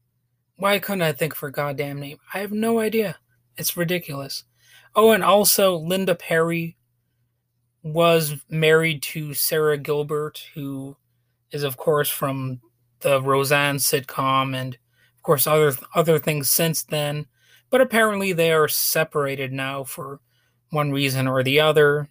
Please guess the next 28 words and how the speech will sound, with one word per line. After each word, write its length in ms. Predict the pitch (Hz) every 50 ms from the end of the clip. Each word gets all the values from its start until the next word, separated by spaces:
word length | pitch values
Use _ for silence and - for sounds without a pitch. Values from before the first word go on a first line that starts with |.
| _
You 120 | - 151 147
know, 100 | 147 143
I, 220 | 139 143 139 143 _ _ _ _ _ _ -
I 60 | 202
don't 140 | 208 208 196
normally 480 | 180 175 175 175 175 170 165 151 143 - _ _ _
get 200 | - 170 160 -
that 220 | - 151 151 156 156
much 260 | 151 147 147 - -
into 200 | 151 143 143 139
the 120 | 139 131
ce-, 320 | 131 - - 139 135 131 -
celebrity 540 | - - 147 143 143 143 139 143 135 135
gossip 440 | 127 - 139 135 139 131 - - _
kind 220 | - - 151 139 135
of 80 | 127
stuff. 320 | - - - 139 139 139 - _ _ _ _ _ _ _ _ _ _ _ _ _ _ _ _ _
But, 300 | - 147 139 139 135 139
um, 420 | 139 139 135 131 131 131 135 123 - _ _ _ _ _ _ _ _ _ _ _
that's 240 | - 233 220 - 240
an 100 | 208 175
interesting 520 | 165 135 - 151 151 - - 156 151 147
little 200 | 147 143 143 139
bit 140 | 135 143 139
of 140 | 135 123 -
trivia 460 | - - 147 139 139 139 135 135 131
for 260 | - - 147 147 143
you. 160 | 147 151 160